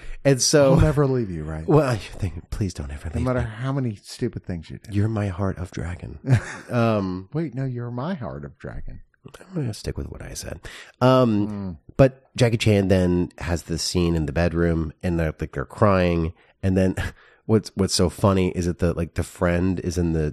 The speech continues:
Speaker 1: door frame watching all this all
Speaker 2: <laughs>
Speaker 1: happen, and he's like, "Ah!" and, like, he, like, cries as well, and so they're, they're
Speaker 2: It's
Speaker 1: all
Speaker 2: a really embarrassingly terrible <laughs> scene.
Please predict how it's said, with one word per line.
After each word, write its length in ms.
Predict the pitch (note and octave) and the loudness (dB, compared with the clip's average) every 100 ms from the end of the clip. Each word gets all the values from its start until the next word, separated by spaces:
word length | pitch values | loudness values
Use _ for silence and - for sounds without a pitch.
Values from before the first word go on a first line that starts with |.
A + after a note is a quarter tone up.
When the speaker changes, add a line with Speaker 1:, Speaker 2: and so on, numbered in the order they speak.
| - | -4
Speaker 1:
door 260 | D#2+ E2 E2+ | 0 0 0
frame 460 | - G2 G2+ G#2+ | 0 2 2 0
watching 400 | - F2+ F2 F2+ | 0 0 2 0
all 120 | E2 G2 | 2 2
this 120 | - | 2
all 100 | D#2+ | 2
Speaker 2:
<laughs> 220 | F2 G2+ | 4 4
Speaker 1:
happen, 260 | G2+ G#2+ G#2+ - D3+ C3 | 4 2 0 -2 -2 2
and 120 | G2+ | 4
he's 140 | G#2+ | 4
like, 220 | F#2+ F2 _ _ - | 4 0 _ _ 0
"Ah!" 360 | C#4+ B3+ A3+ - - | 0 0 -10 -10 0
and, 140 | D#3+ | 2
like, 120 | C#3+ | 4
he, 240 | G2 C3 B2 | 4 4 6
like, 220 | A#2+ A2 | 2 2
cries 400 | - A#2 A#2 G#2+ | 4 4 6 4
as 100 | G#2 | 2
well, 480 | F#2+ F#2+ G#2 A#2 B2+ - A#2+ | 4 4 6 4 2 -6 2
and 80 | - | 4
so 80 | C#3+ | 6
they're, 160 | C3 | 4
they're 180 | B2 B2+ | 4 2
Speaker 2:
It's 60 | B3 | 6
Speaker 1:
all 260 | A2 A#2+ C#3 | 6 6 6
Speaker 2:
a 20 | |
really 440 | A#2 E3 G3 E3+ | 2 2 2 2
embarrassingly 880 | C3+ A#2 A2+ A2 C3 B2+ A2+ A2+ G#2+ | 0 -2 -2 0 -2 -6 -6 -4 -6
terrible 500 | G2+ G2+ G2 E2+ G2+ | -6 -8 -8 -8 -6
<laughs> 20 | |
scene. 160 | - | -4